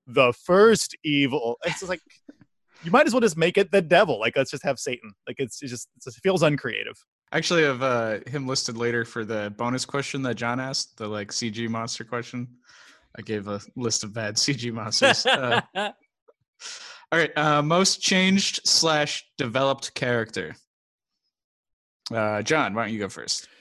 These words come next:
Speaker 1: My most changed developed character is Giles, uh, because he starts off the season as,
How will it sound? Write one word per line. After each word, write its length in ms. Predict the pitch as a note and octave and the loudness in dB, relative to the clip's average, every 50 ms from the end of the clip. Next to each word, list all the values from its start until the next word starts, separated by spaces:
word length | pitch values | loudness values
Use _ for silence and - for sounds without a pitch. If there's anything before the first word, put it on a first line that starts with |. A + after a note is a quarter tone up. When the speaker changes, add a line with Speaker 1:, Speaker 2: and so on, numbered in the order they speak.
| _ _ _ _ _ _ - | _ _ _ _ _ _ 0
Speaker 1:
My 260 | D#3 F3+ A3+ C#4 C#4 | 4 6 8 8 8
most 300 | A3+ A#3 G#3+ F#3+ - - | 8 8 8 6 4 2
changed 260 | A3 G3 F#3 F3+ D3+ | -2 0 0 -2 -2
developed 320 | D#3 D3+ E3+ D#3 C#3+ - | -2 -2 0 0 0 0
character 380 | - E3 D3 C#3+ - - C#3+ C3+ | 2 2 4 4 2 0 -6 -6
is 260 | B2 B2+ B2+ A2 G2 | -6 -4 -6 -6 -6
Giles, 580 | F#2 - A#2 G#2+ A2 A2+ G#2 F#2+ - - - - _ _ _ - - | -6 -4 -2 -2 0 -2 -2 -4 -8 -14 -18 -20 _ _ _ -4 0
uh, 480 | B2+ A#2+ A#2 A2 G#2+ A2 G#2+ G#2+ A2 - A#2+ | 2 2 2 2 2 2 0 0 -2 -4 -6
because 380 | A#2+ B2+ - - C#3 B2+ A#2 | -8 -6 -2 0 0 0 0
he 100 | - D3 | 0 -4
starts 400 | B2+ - - - D#3+ D#3+ F3 - | -4 -2 2 4 4 4 6 6
off 200 | F#3 F3 D#3+ - | 4 4 4 4
the 100 | - D3+ | 0 -4
season 440 | C#3+ - D3+ D3 C#3 B2+ C#3 C3 C3 - | -2 0 0 0 2 2 0 -2 -2 -2
as, 440 | - C3+ C3 B2 A#2+ A#2 A2+ - - | -2 0 2 2 0 0 -4 -8 -12